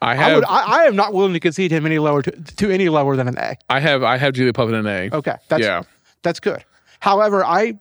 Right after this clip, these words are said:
Speaker 2: think Wigglytuff is kinda done.
Speaker 1: I have Wigglytuff at, where did I put in, in, uh,
Speaker 2: I would put him in C.
Speaker 1: I have him in C tier, yeah.
Speaker 2: Yeah, he's just not as cool as the
Speaker 1: He's
Speaker 2: Puff.
Speaker 1: not, he's, Wigglytuff isn't as cool as Jigglypuff, no.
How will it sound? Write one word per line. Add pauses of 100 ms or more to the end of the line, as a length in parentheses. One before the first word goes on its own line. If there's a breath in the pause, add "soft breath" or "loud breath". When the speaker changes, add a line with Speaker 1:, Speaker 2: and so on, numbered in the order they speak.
(100)
Speaker 2:
think
Wigglytuff
is
kinda
done. (320 soft breath)
Speaker 1:
I
have
Wigglytuff (160)
at, (300)
where
did
I
put
in,
in, (200)
uh,
Speaker 2:
I
would
put
him
in
C.
Speaker 1:
I
have
him
in
C
tier,
yeah.
Speaker 2:
Yeah,
he's
just
not
as
cool
as
the
Speaker 1:
He's
Speaker 2:
Puff.
Speaker 1:
not,
he's,
Wigglytuff
isn't
as
cool
as
Jigglypuff,
no.